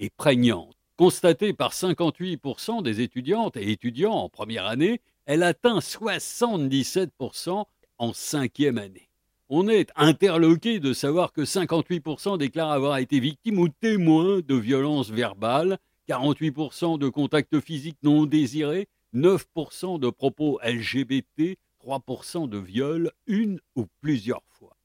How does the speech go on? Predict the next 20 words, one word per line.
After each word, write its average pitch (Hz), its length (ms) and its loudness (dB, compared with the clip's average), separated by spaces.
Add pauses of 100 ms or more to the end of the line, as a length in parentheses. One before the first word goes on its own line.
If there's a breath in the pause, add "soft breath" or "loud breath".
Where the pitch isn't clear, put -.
(140)
Alors 190 380 8
que 143 140 0
trente-quatre 156 500 -2
pour 151 180 -8
cent 208 180 -2
des 120 180 -2
étudiants 185 580 -2
déclarent 135 600 -2
avoir 107 300 -4
été 127 440 2
victimes 143 720 -4
ou 135 100 -4
témoins 147 400 2
de 113 80 -4
violences 123 460 -4
sexuelles, 170 640 -4 (380)
une 226 260 4
étudiante 180 640 -2
sur 104 340 -4
vingt 156 440 -2